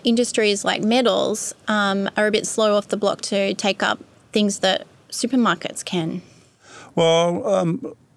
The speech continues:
Speaker 2: blockchains, um, become very popular, um, a-, a-, and it's one of those words which carries a, l-,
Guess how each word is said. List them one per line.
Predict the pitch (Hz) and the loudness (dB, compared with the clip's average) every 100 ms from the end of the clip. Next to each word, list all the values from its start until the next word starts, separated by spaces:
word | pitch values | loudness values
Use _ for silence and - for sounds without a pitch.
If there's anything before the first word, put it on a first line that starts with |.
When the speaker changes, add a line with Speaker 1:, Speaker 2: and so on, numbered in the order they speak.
| - - | -18 -4
Speaker 2:
blockchains, | 180 196 - 156 151 131 - - 123 269 - | 0 0 2 2 2 2 -2 -6 -8 -12 -8
um, | 147 135 123 123 120 117 - _ - - - - _ | 0 4 4 4 2 0 -4 _ -18 -18 -18 -20 _
become | - - 127 | -10 -2 0
very | 117 110 | 2 -2
popular, | - 131 131 - 127 117 117 107 - - | -2 -2 -2 -2 2 4 4 2 -4 -12
um, | 208 135 123 117 117 117 - | -6 -2 0 2 0 0 -2
a-, | 151 143 | -4 -2
a-, | 139 139 139 | 0 0 0
and | 139 | -2
it's | 143 | 2
one | 160 | 2
of | |
those | 143 117 113 | 4 2 2
words | 120 123 120 113 | 2 4 2 0
which | 113 | -6
carries | - 123 113 | 0 2 2
a, | 110 | 0
l-, | 110 - - | -4 -6 -10